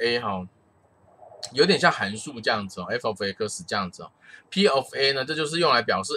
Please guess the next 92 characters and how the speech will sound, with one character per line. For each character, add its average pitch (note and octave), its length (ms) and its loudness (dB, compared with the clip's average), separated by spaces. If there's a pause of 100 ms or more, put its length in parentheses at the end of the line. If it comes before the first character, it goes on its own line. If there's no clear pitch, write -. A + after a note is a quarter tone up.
A C3+ 160 0
这 C#3 100 -2
件 C#3 200 0
事 A#2 140 -12
情 G2+ 180 -6
发 G#2 160 2
生 A2+ 140 -4
的 G2+ 40 -4
几 G2 160 -10
率。 G#2 220 -8
比 - 80 -6
如 A2 60 -4
说 C#3+ 120 6
生 D3 220 6
了 C#3+ 80 4
男 F#2 240 0
生 F#2+ 220 -4
就 G#2 80 -6
是 G2+ 120 -8
一 F#2+ 60 -6
个 F2+ 100 -8
事 - 200 -10
件， F2+ 280 -6
然 D#2+ 80 -14
后 F2+ 120 -10
比 F#2+ 120 -10
如 G#2 120 -6
说 B2 220 0
吃 - 220 -4
到 C3 160 8
鲔 F#2+ 100 -2
鱼 F2 80 -10
蛋 G2+ 200 -2
饼 - 100 -18
就 F#2 120 -6
是 - 100 -12
一 F#2+ 60 -10
个 G2 80 -8
事 F#2 200 -10
件 F2 240 -10
了 - 140 -20
啊。 F2 140 -12 (420)
那 E3+ 160 8
所 E3+ 100 2
以 D#3+ 60 4
就 E3 100 6
是 D3+ 60 2
说 D#3+ 180 4
A C#3 140 8
发 C3 200 8
生 B2+ 140 -2
的 A2+ 120 -2
几 G#2 240 -6
率 G2 300 -6
哦， E2+ 140 -12
就 A2 120 -6
是 A2 60 -6
P A2 200 -6
of F2+ 180 -4
A F2+ 120 0
哈。 F#2 160 -4
那 F3+ 100 8
选 C3 220 0
择 A#2+ 180 2
用 D#3 220 4
P C#3 200 -6
是 C#3+ 140 -6
因 C#3 140 0
为 B2+ 260 2 (340)
几 C#3+ 160 0
率 D3 140 0
的 A#2 100 2
英 A#2+ 160 -2
文 A2 120 0
是 A2+ 180 -6
probability F#2 800 -6
哦。 - 200 -20
那 G3 300 12
这 A3+ 140 8
个 G3+ 140 10
几 G#3+ 240 4
率 A#3 200 4
呢， F3+ 160 10
一 E3 120 0
定 F#3+ 200 2
会 F#3+ 120 4
在 F3 120 10
零 B2 240 -2
跟 B2+ 160 0
一 B2+ 140 -10
之 B2 160 -12
间 B2 320 2